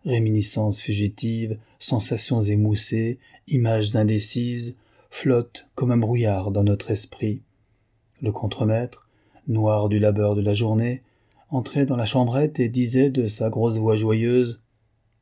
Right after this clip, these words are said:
Bonsoir, garçon. » Et c'était alors des baisers sonores sur les joues fraîches de son fils,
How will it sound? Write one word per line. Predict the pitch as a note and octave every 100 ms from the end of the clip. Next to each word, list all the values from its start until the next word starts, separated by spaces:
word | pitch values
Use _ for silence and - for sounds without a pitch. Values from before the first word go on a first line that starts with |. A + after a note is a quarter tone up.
| -
Bonsoir, | G#2 G2+ - A#2+ C3+
garçon. » | C3 A2+ - A2+ C3+ _ _ _ _ _ _ _ _ -
Et | C#3
c'était | - C3 B2+
alors | A#2 C3 C#3+ C3
des | B2
baisers | A#2 B2+ A#2
sonores | A#2+ - B2+ A2+ G2 F#2
sur | -
les | G2+ G2+
joues | G#2+ G2+
fraîches | - - G2+ G2
de | G#2
son | - G#2
fils, | - G#2 A#2 - -